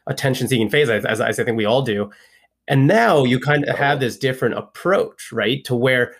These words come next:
Speaker 1: you thought fitness was, you know, labeled as one thing, and now you kinda have a different label to it, I would, I would assume, just based off your answer. What is fitness performance function to you?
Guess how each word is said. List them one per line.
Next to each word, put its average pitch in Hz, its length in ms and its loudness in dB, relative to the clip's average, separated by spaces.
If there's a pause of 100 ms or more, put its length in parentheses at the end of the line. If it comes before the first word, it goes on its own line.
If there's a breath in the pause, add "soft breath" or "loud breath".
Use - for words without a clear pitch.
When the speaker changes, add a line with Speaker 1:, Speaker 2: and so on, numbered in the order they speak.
(140 loud breath)
Speaker 1:
you 160 120 2
thought 143 460 2 (720)
fitness 135 380 0
was, 113 400 0 (340)
you 127 100 0
know, 101 140 2
labeled 123 320 2
as 113 140 2
one 113 200 2
thing, 98 320 0
and 113 80 0
now 117 120 2
you 127 120 0
kinda 120 220 0
have 110 180 0
a 101 40 -2
different 117 680 -2 (600 soft breath)
label 131 340 2
to 107 240 -2
it, 98 120 0 (120)
I 117 60 0
would, 104 180 -6 (300)
I 123 80 2
would 107 100 0
assume, 104 340 0
just 104 200 -2
based 104 200 0
off 95 140 -2
your 101 80 -2
answer. 107 420 -2 (840 soft breath)
What 233 320 2
is 147 320 2
fitness 131 380 -2
performance 117 540 0
function 110 380 -4
to - 160 -6
you? 92 260 -8